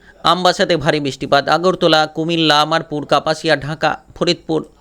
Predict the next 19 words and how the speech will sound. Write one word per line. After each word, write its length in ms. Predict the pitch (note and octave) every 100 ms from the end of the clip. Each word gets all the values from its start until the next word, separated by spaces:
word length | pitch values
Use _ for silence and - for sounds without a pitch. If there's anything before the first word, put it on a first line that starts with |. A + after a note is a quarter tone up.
| _ -
যশোর, 380 | C3+ D#3+ F3+ D3+
কুষ্টিয়া, 440 | D#3+ - E3+ E3 - - _ _
লোহাগড়া, 480 | C#3 E3 F3 E3+ D#3+ - _ -
সাতক্ষীরা, 480 | - E3 - F3 D#3
মাদারীপুর, 500 | D3+ D#3+ E3 D#3+ D#3 -
ফরিদগঞ্জ, 480 | E3+ D#3+ D#3 D3+ C#3 - - - _
কুমিল্লা, 380 | F3+ F3+ E3+ D#3+ D3 - _ _ _
সেনবাগ, 480 | - F3+ E3+ E3 - - _ _ _ _ _ _ _ -
নাগরপুর, 560 | D#3+ D#3+ F3+ E3 E3+ -
কিশোরগঞ্জ। 520 | - F#3 F#3+ E3 E3 - - _ _ _ _ _ _
তার 140 | E3 E3+
পাশাপাশি 420 | E3+ G3 F#3+ G3
লক্ষ্য 280 | F3 E3 F#3+
করা 180 | F3 E3
যাচ্ছে 340 | D#3+ D#3 F3+
ম-, 180 | E3 D#3 E3
ময়মনসিংহ, 600 | E3 E3+ F3+ F3 F3+ E3 _ _ _ _ -
রংপুর, 460 | D3+ E3+ F3+ F3+ D3+
রাজশাহী, 500 | D3+ - F3+ E3